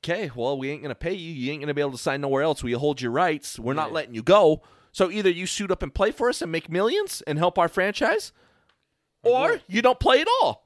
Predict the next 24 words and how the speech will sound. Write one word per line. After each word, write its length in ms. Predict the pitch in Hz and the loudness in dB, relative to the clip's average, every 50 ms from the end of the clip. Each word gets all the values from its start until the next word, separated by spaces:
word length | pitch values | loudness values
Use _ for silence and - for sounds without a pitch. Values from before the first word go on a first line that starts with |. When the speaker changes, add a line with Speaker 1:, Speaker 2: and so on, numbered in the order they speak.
| _ - | _ -12
Speaker 2:
Go 60 | 117 117 | -10 -8
back 160 | 131 123 - | -8 -10 -10
to 60 | - | -14
college. 380 | 123 - 165 180 196 175 143 113 | -14 -10 -8 -6 -6 -6 -8 -6
Speaker 1:
Yep. 240 | - 120 151 196 254 | 2 8 8 8 8
Speaker 2:
Play 80 | - 131 | 8 4
your, 80 | 120 123 | -4 -12
your 280 | 120 120 127 123 247 214 | -12 -10 -8 -6 -2 2
Speaker 1:
No, 160 | 208 240 220 | 4 6 6
Speaker 2:
senior 60 | 202 208 | 6 4
Speaker 1:
you 60 | 220 | 2
Speaker 2:
year. 80 | 160 160 | 0 0
Speaker 1:
can't. 220 | 233 240 226 - 131 | 0 0 -2 -4 -6
Uh, 220 | 143 147 156 151 - | -6 -4 -6 -4 2
well, 280 | - 180 190 185 175 110 107 87 _ _ _ _ | 8 8 8 8 8 4 -4 -10 _ _ _ _
he 200 | - 170 147 165 196 | -16 -10 -6 -2 0
won't 180 | 196 202 190 | 2 2 2
even 180 | 185 180 185 170 | 2 0 0 0
be 120 | 180 180 | 2 2
eligible 360 | 180 180 185 170 160 156 180 | 4 4 4 2 0 -4 -6
the 100 | 165 170 | -4 -2
next 300 | 185 247 415 - - - | -2 -2 -2 -2 -4 -2
year 220 | 156 120 98 92 - _ _ _ _ _ _ _ - | -2 -2 -2 -4 -8 _ _ _ _ _ _ _ -6
because 440 | - 147 - 190 160 - - - | -4 2 2 2 2 2 -2 -10